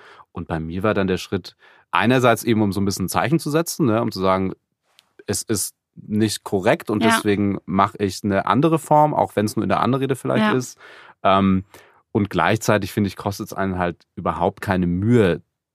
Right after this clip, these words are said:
Speaker 1: zumindest in so Anreden beispielsweise
Speaker 2: Total.
Speaker 1: das zu machen.
Speaker 2: Ja.
Speaker 1: Das ist so einfach und man tut vielen Leuten damit was Gutes und einen Gefallen und dann kann man diesen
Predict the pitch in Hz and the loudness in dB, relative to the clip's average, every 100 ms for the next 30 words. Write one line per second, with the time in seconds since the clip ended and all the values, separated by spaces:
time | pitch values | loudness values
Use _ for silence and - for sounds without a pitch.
0 | - - 92 90 87 - 98 90 - 82 | -14 -6 -2 -2 -4 -6 -6 -6 -4 0
1 | 110 110 95 92 87 80 80 - 85 - | 2 0 0 0 -2 -2 -2 -4 -6 -4
2 | 76 80 78 80 156 196 202 214 240 233 | -4 -4 -4 -4 -2 -2 -2 0 2 4
3 | 185 185 175 - 110 107 107 - - - | 4 2 0 0 0 0 -2 -12 -20 -4
4 | 208 196 - - _ - - - _ _ | 0 0 -2 -8 _ -4 -4 -8 _ _
5 | _ _ _ - 101 104 110 90 95 123 | _ _ _ -6 -4 0 2 2 2 4
6 | 123 113 113 - 107 98 92 - - 95 | 4 4 2 -2 0 2 0 -4 -2 -2
7 | 90 - 104 98 - _ _ _ _ _ | -2 -4 -4 -4 -16 _ _ _ _ _
8 | - 110 120 104 87 104 110 98 95 98 | -6 2 4 4 4 4 2 0 2 0
9 | - 110 - 110 120 123 113 - 104 98 | -2 -4 -4 -4 0 0 0 -2 -6 -6
10 | 87 - 85 101 113 110 - 90 92 90 | -6 -2 0 2 2 0 -4 -4 -2 -2
11 | 85 95 95 90 87 92 | -4 -2 -2 -2 -4 -8